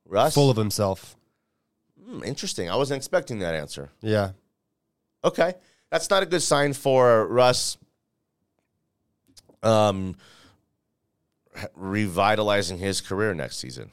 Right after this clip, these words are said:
Speaker 2: Well, no. I mean, Todd Davis was on Morning Drive this week, and he said that he's heard the coaching staff is giving Russ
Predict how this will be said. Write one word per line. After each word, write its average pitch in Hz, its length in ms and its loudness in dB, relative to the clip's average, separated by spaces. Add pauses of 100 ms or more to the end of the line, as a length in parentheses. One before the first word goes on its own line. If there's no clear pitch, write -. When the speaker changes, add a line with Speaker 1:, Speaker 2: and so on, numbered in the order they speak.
Speaker 2:
Well, 113 140 2
no. 147 260 6
I 113 60 4
mean, 120 200 4
Todd 135 300 0
Davis 120 440 2
was 110 140 -2
on 113 180 4
Morning 110 340 2
Drive 110 360 2
this 101 220 -4
week, 104 360 -4
and 104 160 -4
he 107 140 0
said 101 480 0 (680)
that 110 200 0
he's 120 300 2
heard 113 520 4 (680)
the 127 100 -4
coaching 175 420 4
staff 123 380 2
is 117 140 -4
giving 139 340 4
Russ 120 640 0